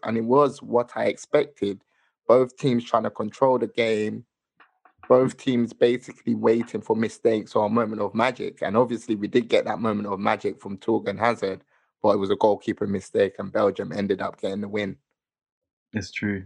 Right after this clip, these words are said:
Speaker 2: It's true. Um, yeah, he didn't quite set his feet. I, I love the strike. Um, it was definitely on replay, like, definitely a bit more central than, than it might have looked from behind the goal.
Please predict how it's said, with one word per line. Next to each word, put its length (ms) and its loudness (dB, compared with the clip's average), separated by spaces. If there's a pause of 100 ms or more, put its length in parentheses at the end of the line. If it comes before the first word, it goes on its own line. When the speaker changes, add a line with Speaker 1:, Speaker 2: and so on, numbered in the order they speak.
Speaker 2:
It's 200 -6
true. 300 0 (360)
Um, 640 8
yeah, 160 6
he 100 4
didn't 280 6
quite 260 4
set 180 2
his 160 -2
feet. 160 4
I, 220 4 (100)
I 120 2
love 340 6
the 80 -6
strike. 380 2 (420)
Um, 220 4
it 140 4
was 240 6
definitely 320 0
on 160 0
replay, 360 0
like, 200 -4
definitely 260 -2
a 60 -2
bit 160 0
more 160 -4
central 360 -4
than, 360 -2
than 400 -4
it 100 -4
might 160 0
have 160 -4
looked 220 -6
from 180 -4
behind 300 -2
the 80 -2
goal. 260 -4